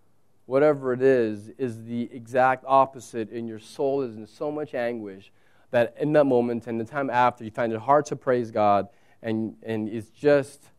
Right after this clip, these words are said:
utter pain and darkness. I've been there.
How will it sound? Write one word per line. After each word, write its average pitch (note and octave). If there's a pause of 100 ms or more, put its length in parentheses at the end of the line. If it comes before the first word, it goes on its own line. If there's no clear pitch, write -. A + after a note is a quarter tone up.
(640)
utter C3 (580)
pain A2+ (260)
and A#2
darkness. G2 (2000)
I've D#3
been C3+
there. G2+